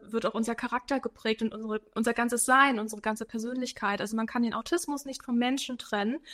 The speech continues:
und Mensch mit Autismus klingt halt immer so, als, als wär man, als wär jetzt ein Teil davon, den man abtrennen kann und das geht nicht. Man hat es das ganze Leben lang und, ähm,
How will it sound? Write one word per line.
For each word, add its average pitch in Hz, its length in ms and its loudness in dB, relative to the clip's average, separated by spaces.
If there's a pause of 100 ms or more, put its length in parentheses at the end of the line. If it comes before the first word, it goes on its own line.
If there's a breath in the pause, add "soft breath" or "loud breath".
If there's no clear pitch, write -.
(160 loud breath)
und 226 160 6
Mensch 254 280 4
mit 285 140 0
Autismus 294 560 0
klingt 277 300 2
halt 269 160 2
immer 262 280 2
so, 262 220 0 (380 loud breath)
als, - 180 2
als - 220 0
wär 254 100 6
man, 262 280 4
als 240 140 -4
wär 269 80 8
jetzt 262 140 0
ein 254 100 2
Teil 269 260 2
davon, 285 280 2
den 254 80 0
man 233 100 -2
abtrennen 233 520 -2
kann 214 200 -4
und 208 140 -8
das 214 120 -6
geht 247 280 -4
nicht. - 400 -10
Man 220 160 -2
hat 254 100 2
es 262 120 0
das 226 120 -8
ganze 233 280 2
Leben 285 320 2
lang 285 300 4
und, 233 340 -4
ähm, 233 380 -4